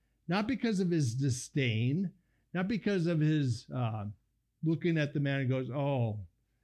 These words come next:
you know, you, you need to do such and such," in a religious manner, but it says that he loved him. "Yes, I want you to know me. I, I want you to be dedicated to me. I want that." Jesus wants that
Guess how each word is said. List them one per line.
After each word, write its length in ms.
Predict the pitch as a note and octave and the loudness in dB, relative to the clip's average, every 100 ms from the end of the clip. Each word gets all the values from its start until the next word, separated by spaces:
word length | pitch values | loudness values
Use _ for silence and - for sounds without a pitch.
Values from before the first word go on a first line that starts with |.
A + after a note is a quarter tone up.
| _ - | _ -2
you 120 | C3 | 0
know, 360 | C3+ B2+ A2+ - _ _ | 0 0 -4 -10 _ _
you, 140 | D#3 C#3+ | 0 2
you 380 | D3 D3+ E3 D#3+ | 2 2 2 4
need 220 | D#3 C#3 | 4 4
to 100 | C#3+ | 4
do 240 | C#3 C#3+ | 4 2
such 340 | B2+ D3 C#3 C#3 | 2 0 -2 -2
and 160 | C3 | -4
such," 420 | B2+ A#2+ A#2+ - - _ _ _ | -2 -2 -2 -6 -20 _ _ _
in 180 | C3+ D3 | -2 0
a 200 | D3 D3 | 2 2
religious 680 | C#3+ D3 C#3+ E3+ D#3+ C3 - | 4 4 4 4 2 0 0
manner, 240 | C#3+ C#3+ | 0 2
but 180 | C#3+ D#3+ | 0 0
it 100 | E3 | 0
says 260 | F#3+ G3 E3 | 0 0 0
that 180 | F3 | 0
he 160 | D#3+ G#3+ | 0 0
loved 440 | G3+ G#3+ C4+ D#4+ | 0 0 -2 -4
him. 400 | - C3 G#2+ A#2 A#2+ _ _ _ _ _ _ _ | -2 0 0 -4 -12 _ _ _ _ _ _ _
"Yes, 260 | G#3+ A3 C#3+ | -4 -4 -4
I 180 | E3+ G3 | -4 -2
want 400 | F#3+ G3 A3+ F#3+ | -2 -2 -4 0
you 160 | F3+ D3+ | 2 2
to 120 | D#3 | 0
know 220 | D3 C#3 A#2+ | 0 2 0
me. 140 | A#2+ | 0
I, 400 | C3+ D#3 D#3 E3 | -2 -4 -4 -2
I 20 | |
want 520 | F3 D#3+ F#3+ G#3 G#3 | 0 0 -2 -2 -2
you 240 | F#3 F3 D#3+ | -2 0 0
to 160 | B2+ | 0
be 200 | D3 D#3 | 0 2
dedicated 720 | C#3+ D3 D3 B2+ D3 C3+ C3 B2 | 2 2 0 0 0 0 -2 0
to 80 | B2+ | 0
me. 180 | A#2+ A#2 | 0 0
I 120 | E3 | -4
want 360 | E3 F#3+ G#3 D#3+ | -2 -2 -4 -2
that." 200 | A#2+ A#2+ | 0 2
Jesus 400 | E3 B3+ F4 E3 | 2 0 -2 -4
wants 320 | C3+ B2 - | -4 -4 -4
that 300 | A#2 C3+ | -4 -4